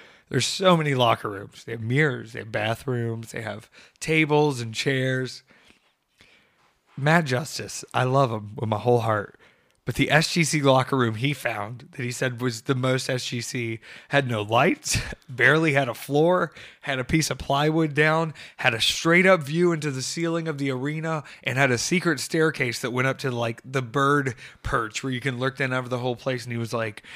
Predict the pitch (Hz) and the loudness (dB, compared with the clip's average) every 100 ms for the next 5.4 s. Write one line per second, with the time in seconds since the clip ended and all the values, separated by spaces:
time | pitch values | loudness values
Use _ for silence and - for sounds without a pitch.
0 | - - - - 107 - 113 110 110 107 | -18 -18 -16 -6 -2 -2 -2 -4 -4 -4
1 | 110 123 120 117 120 113 113 98 104 113 | -2 2 2 2 -2 0 0 0 0 -2
2 | 104 101 98 104 113 110 107 107 104 110 | -2 -2 -2 -4 -6 -6 -8 -8 -8 -6
3 | 98 101 98 104 98 - - 110 101 - | -6 -6 -6 -6 -6 -8 -6 -6 -6 -8
4 | 117 117 113 127 147 165 165 156 - 202 | -10 -8 -6 -2 -2 -2 -2 -2 0 2
5 | 190 151 - - | 2 0 -6 -14